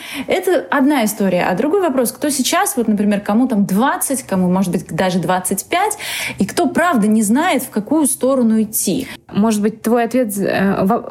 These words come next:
Speaker 2: ответ на твой вопрос, он как раз в том пункте, который ты пропустила, где ты не смог-, где был вопрос, э, в чём моё предназначение, да, вот про девушку, которая в-, вдруг выяснилось, что, э,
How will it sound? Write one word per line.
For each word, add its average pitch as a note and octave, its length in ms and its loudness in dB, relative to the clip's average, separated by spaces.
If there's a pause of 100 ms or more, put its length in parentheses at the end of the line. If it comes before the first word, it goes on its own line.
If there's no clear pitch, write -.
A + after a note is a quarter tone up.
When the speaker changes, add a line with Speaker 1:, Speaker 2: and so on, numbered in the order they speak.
Speaker 2:
ответ A#3+ 220 0
на A3+ 80 0
твой A3+ 140 2
вопрос, A3 360 0
он G#3+ 80 2
как G#3 160 -2
раз A3 200 0
в - 40 -14
том G#3+ 160 2
пункте, A#3 380 -2
который G3+ 320 0
ты G#3+ 100 -2
пропустила, G#3+ 760 0 (400)
где G#3+ 100 2
ты A3+ 80 0
не A#3+ 140 2
смог-, A3 360 -2
где G3+ 440 2
был A#3 340 2
вопрос, B3 640 0 (440)
э, G3+ 180 2
в - 60 -4
чём D4+ 160 0
моё C#4 160 2
предназначение, A#3 800 0
да, A3+ 160 2
вот G#3 240 -2
про G3+ 160 0
девушку, A#3+ 480 0
которая G3 480 0 (360)
в-, F#3 300 0
вдруг A3 320 0
выяснилось, A#3+ 680 2
что, A3+ 460 0 (680)
э, F#3+ 880 0